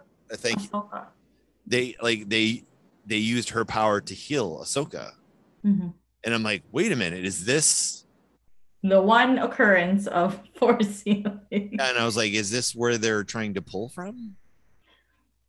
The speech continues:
Speaker 1: Like, if
Speaker 2: I don't
Speaker 1: Fil-, if
Speaker 2: know.
Speaker 1: Filoni was there involved in the sequels,
Speaker 2: I
Speaker 1: I
Speaker 2: think
Speaker 1: think he would have been, um, "Excuse me, uh, no."
Speaker 2: You know, I don't mind if they used it once. I feel like,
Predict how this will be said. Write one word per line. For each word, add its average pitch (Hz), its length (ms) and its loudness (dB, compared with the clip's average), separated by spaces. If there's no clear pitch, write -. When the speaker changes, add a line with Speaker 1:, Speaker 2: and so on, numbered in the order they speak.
Speaker 1:
Like, 143 180 0
if 151 80 2
Speaker 2:
I 151 120 -2
don't 151 220 0
Speaker 1:
Fil-, - 80 -2
if 160 100 0
Speaker 2:
know. 165 160 -10
Speaker 1:
Filoni 165 360 0
was 165 220 0
there 120 340 2
involved 98 560 -2
in 92 340 -6
the 82 340 -12
sequels, - 720 -10
Speaker 2:
I - 120 2
Speaker 1:
I - 40 4
Speaker 2:
think - 240 -4
Speaker 1:
think 156 260 0
he 147 140 0
would 135 160 4
have 117 200 2
been, 120 200 0
um, 120 1200 2
"Excuse 196 300 -10
me, 107 320 -4
uh, 82 380 -4
no." 85 600 -4
Speaker 2:
You 330 140 4
know, 294 140 4
I 285 160 6
don't 359 200 2
mind 277 240 4
if 254 100 -2
they 247 80 2
used 240 340 2
it - 100 2
once. 190 640 0
I 196 120 2
feel 196 180 0
like, 180 220 -4